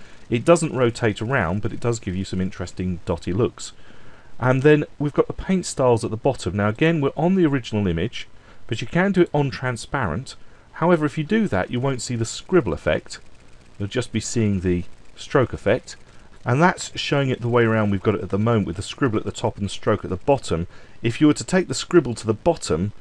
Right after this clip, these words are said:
and you did that, you would lose your stroke effect entirely. So,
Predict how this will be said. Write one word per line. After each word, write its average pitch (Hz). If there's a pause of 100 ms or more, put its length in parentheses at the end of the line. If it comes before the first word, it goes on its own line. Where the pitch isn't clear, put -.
(220)
and 101
you 92
did 98
that, 107
you 107
would 107
lose 107 (440)
your 104
stroke -
effect -
entirely. 85 (540)
So, 104